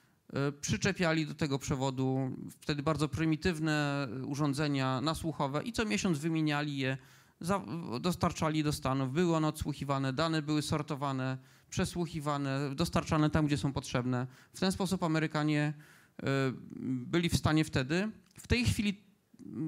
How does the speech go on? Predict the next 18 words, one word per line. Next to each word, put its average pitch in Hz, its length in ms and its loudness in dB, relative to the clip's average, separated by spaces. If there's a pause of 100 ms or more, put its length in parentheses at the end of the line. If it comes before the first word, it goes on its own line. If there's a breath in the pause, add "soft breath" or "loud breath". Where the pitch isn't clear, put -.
(100)
jest 170 160 0
to 190 80 0
technologia, 175 520 2
która 170 280 0
jest 160 160 2
dostępna 156 640 0 (280 loud breath)
każdemu, 180 500 2
kto 165 480 2
przewód 151 360 0
kontroluje, 147 720 0 (600 soft breath)
ale 180 200 2
też 180 160 -4
każdemu, 185 420 -2
kto 185 200 -2
by 175 300 4 (260)
wpadł 196 460 -2
na 160 140 2
pomysł, 170 640 0